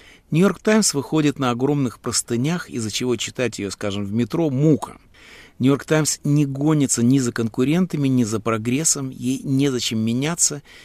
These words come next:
ибо ее главное достоинство — стабильность.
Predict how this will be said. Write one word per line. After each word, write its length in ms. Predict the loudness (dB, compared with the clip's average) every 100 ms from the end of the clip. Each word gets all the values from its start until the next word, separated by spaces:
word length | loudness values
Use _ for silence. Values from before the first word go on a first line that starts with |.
| -8
ибо 220 | -4 2
ее 180 | 2 2
главное 420 | 0 0 0 -2
достоинство — 640 | -2 -6 -6 -4 -4 -6 -4
стабильность. 840 | -4 -4 -4 -4 -4 -4 -10 -10